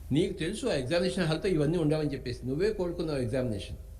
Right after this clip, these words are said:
అక్కడ స్వేచ్ఛ లేదు. ఆ ప్రశ్నలకి నువ్వు సమాధానం రాయాలి, నీకు చేతనైనంత.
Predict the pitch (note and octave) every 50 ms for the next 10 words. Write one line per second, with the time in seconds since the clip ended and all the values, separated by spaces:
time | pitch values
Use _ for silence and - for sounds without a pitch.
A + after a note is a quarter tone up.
0 | - - - - - - - - - - - - - - - - - - - -
1 | - - - - - - - - - - - - - - - - - - - -
2 | - - - - - - - - - - - B2+ - E3+ D#3 D3 - D#3+ F#3+ G3
3 | - - F#3 F3+ E3+ F#3 F#3 D3 - - - - - - - - - - - -
4 | - - - - - - - - - - - - - - - - - - - -
5 | - - - - - - - - - - - - - A2+ A2 A2 - - - A#2
6 | A#2+ - - F3+ F3+ F3 E3+ - A#3 A3 G3+ E3 D3 D#3 D#3 F3 F3 E3+ E3 E3
7 | E3 D3 C3+ B2 A#2+ A2 G2 F#2 A2+ B2+ B2 C3 A2+ - - C#3 F3 F#3 C4+ A#3+
8 | A3 E3+ -